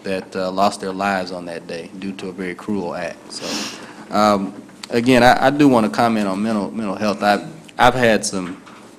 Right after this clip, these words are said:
some diagnoses that have hit me very personal, uh,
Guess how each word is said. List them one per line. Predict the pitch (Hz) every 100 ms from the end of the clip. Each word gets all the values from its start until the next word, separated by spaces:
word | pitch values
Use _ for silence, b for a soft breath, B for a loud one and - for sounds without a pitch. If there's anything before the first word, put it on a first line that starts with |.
| - - - -
some | - 117 110
diagnoses | 110 107 104 107 107 110 98 98
that | 95
have | 92 -
hit | 113 104 -
me | 107 104
very | 104 98
personal, | - 110 101 98 87 90 -
uh, | 87 90 85